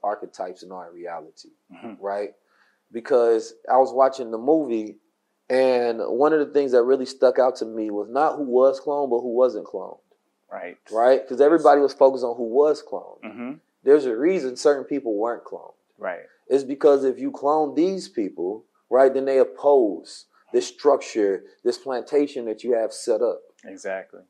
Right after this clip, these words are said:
Speaker 1: There will be no clones of K T the Arch degree, not by the system.
Speaker 2: No.
Speaker 1: Right? So the reproduction of that thought process has to be led by us actually disseminating this information and, you know, uh, uh,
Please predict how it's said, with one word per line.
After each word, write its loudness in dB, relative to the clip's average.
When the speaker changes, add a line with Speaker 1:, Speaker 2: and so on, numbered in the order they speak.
Speaker 1:
There -6
will 0
be 0
no 6
clones 0
of 2
K 2
T -6
the 0
Arch 2
degree, -6
not -4
by 2
the -14
system. -4
Speaker 2:
No. -20
Speaker 1:
Right? 4
So 4
the 2
reproduction 2
of -4
that 0
thought 4
process 0
has -2
to -12
be -8
led 2
by 2
us 6
actually 2
disseminating -4
this -8
information -6
and, -8
you -2
know, 4
uh, 2
uh, -10